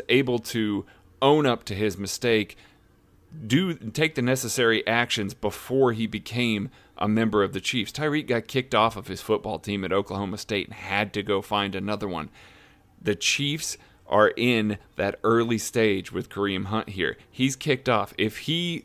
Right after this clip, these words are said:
shows true remorse, he tries to make himself a better person,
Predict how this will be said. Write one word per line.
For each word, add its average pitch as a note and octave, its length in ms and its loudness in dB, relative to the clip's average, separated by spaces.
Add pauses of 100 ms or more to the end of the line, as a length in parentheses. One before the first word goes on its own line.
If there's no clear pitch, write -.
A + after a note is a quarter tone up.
shows A2 640 4 (260)
true D3 340 4
remorse, B2 600 2
he G#2+ 140 -6
tries A2+ 380 4
to A#2 80 2
make B2 260 2
himself A2 400 0
a F#2 60 0
better B2 360 0
person, C3+ 600 0